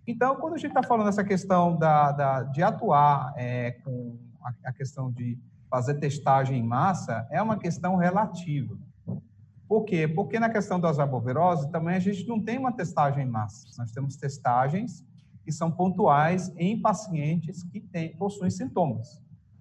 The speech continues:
As pessoas não saem testando todo mundo que é sintomático pra, pra dengue, pra chikungunya ou pra zika. Mas, como eu disse, a, a, a, a covid, que é uma infecção causada pelo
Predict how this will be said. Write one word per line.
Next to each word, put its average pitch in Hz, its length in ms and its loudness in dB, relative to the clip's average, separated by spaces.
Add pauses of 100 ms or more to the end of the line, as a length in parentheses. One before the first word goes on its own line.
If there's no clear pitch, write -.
(220)
As - 120 -10
pessoas 180 360 -2
não 220 120 0
saem 190 400 2
testando 170 440 -2
todo 208 240 2
mundo 185 280 0
que 185 80 -2
é 180 40 2
sintomático 139 800 -2
pra, 131 460 2
pra 120 440 0
dengue, 135 420 -2
pra 127 320 -4
chikungunya 127 680 -6
ou 123 40 -8
pra 123 140 -8
zika. 110 340 -8 (960)
Mas, 240 180 0
como 233 180 0
eu 196 40 2
disse, 196 220 2
a, - 140 -4
a, - 1160 0 (160)
a, 151 600 -2
a 170 40 -2
covid, 143 680 -2 (520)
que 127 80 -6
é 127 200 2
uma 147 200 0
infecção 135 360 -4
causada 117 580 -2
pelo 110 420 -6